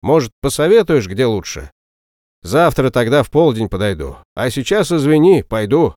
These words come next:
Служба». Мы распрощались с полусотником.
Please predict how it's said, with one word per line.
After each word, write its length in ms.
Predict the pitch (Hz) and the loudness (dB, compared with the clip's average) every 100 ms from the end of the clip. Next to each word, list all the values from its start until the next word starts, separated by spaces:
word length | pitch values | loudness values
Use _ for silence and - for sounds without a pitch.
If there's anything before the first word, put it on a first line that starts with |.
| _ | _
Служба». 680 | - 87 131 156 98 92 - _ _ _ _ _ _ - | -14 -4 0 0 0 -4 -6 _ _ _ _ _ _ -8
Мы 260 | 98 143 180 | 0 2 2
распрощались 760 | 151 - 120 101 - 123 117 | -2 -2 -4 -4 -4 -2 -4
с 80 | - | -8
полусотником. 960 | - 104 95 - 71 - 64 - 64 | -6 -6 -6 -8 -14 -14 -18 -18 -18